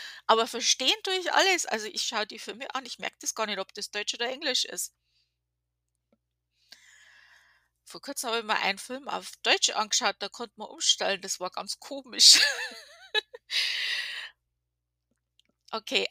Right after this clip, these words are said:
ähm, was für Möglichkeiten gibt's noch zum Streamen? Also, gibt's die Mediathek zum Beispiel. Also, da wirst du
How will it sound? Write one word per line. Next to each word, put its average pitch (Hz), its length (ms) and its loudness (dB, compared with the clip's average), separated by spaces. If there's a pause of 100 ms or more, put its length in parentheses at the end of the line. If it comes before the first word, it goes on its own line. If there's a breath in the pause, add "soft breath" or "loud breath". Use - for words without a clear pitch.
ähm, 240 460 6 (800)
was 311 200 2
für 359 100 -4
Möglichkeiten 311 640 2
gibt's - 260 -8
noch 247 220 -6
zum 311 180 -8
Streamen? 269 600 -2
Also, 233 260 -2
gibt's - 260 -10
die 226 120 -10
Mediathek 277 840 0
zum 254 180 -8
Beispiel. 214 640 2
Also, 214 160 0
da 220 100 -6
wirst 214 220 -10
du - 40 -8